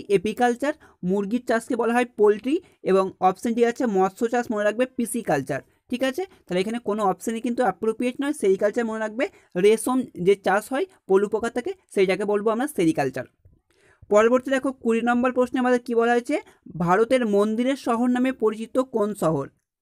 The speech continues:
চারটে অপশনের মধ্যে সঠিক কি হবে? ভুবনেশ্বর, অপশন সি আমাদের একদম সঠিক উত্তর। পরবর্তী দেখো, একুশ নম্বর প্রশ্নে আমাদের কি বলা হয়েছে, in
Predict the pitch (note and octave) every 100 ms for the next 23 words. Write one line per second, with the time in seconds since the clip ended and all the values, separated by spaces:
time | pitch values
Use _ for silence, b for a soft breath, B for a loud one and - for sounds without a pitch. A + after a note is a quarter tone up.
0 | _ _ _ F#3+ F#3 F#3+ A#3 A#3 B3 A#3+
1 | A#3 B3 G#3 G3 A#3 - B3+ A#3+ F4 -
2 | E3 F#3+ G#3+ A#3 G3 - D#3+ - F#3+ -
3 | C4 B3+ - B3 G#3 G#3+ A3 G#3 G#3 D4
4 | - b b - G3 G#3 D4 _ G3+ G3
5 | E3+ C3 - _ _ G3+ A3 B3+ B3+ C4+
6 | C4+ B3+ A3 B3 A#3+ - B3+ C4+ C4 G#3+
7 | G#3+ G#3+ A3+ A3+ A#3+ A3 A#3 A#3+ C4 B3+
8 | A3+ A#3